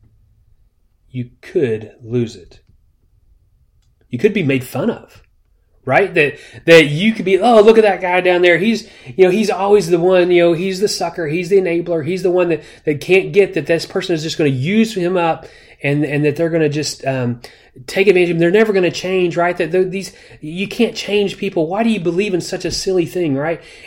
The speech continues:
And that as you show hospitality, the people around you who don't get it could make fun of you, could demean you,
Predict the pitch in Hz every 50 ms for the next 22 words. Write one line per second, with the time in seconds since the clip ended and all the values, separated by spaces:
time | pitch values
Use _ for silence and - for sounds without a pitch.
0 | - - 147 156 156 160 - - 156 165 160 160 180 196 202 202 196 185 170 151
1 | 123 - - _ - - - - - 214 208 190 139 175 170 156 - - 143 -
2 | - 160 160 156 151 143 131 120 117 113 110 110 - _ _ _ _ _ _ _
3 | _ _ _ 139 131 - 160 - - 139 127 123 131 135 135 131 131 123 120 120
4 | 117 110 120 127 120 123 117 113 110 110 110 123 123 120 113 104 98 - - -
5 | - _ _ _ _ _ _ _ _ _ _ _ _ _ _ _ _ _ _ _
6 | _ _ _ _ _ _ _ _ _ - - 135 113 113 120 120 113 113 - -
7 | - 123 123 117 104 101 98 95 95 - _ _ _ _ _ _ _ _ _ _
8 | _ - 123 113 110 110 113 117 123 127 131 123 120 113 104 98 95 95 95 107